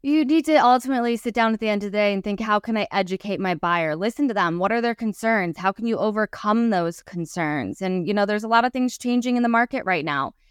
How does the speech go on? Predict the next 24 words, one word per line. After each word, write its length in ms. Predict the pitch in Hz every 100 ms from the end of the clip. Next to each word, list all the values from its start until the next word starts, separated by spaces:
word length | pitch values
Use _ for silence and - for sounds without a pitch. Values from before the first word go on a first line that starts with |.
| -
Make 320 | 202 247 302
sure, 320 | - - 294
because 200 | 240 220
no 120 | 220 254
one's 160 | 311
gonna 200 | 349 311
do 140 | 233 233
this 220 | 214 -
for 200 | 196 180
you, 260 | 147 80 - _ _ -
make 260 | 247 311
sure 220 | - 311
that 60 | 277
you 140 | 240
are 100 | 226
constantly 560 | 220 240 247 277 302 294
getting 400 | 226 214 226 262
out 240 | 185 180 -
there 220 | 185 175
and 140 | 196
you 120 | 190
are 100 | 202 - -
educating 880 | 226 214 240 240 - 196 185 185 175
yourself, 560 | 170 170 - 160 -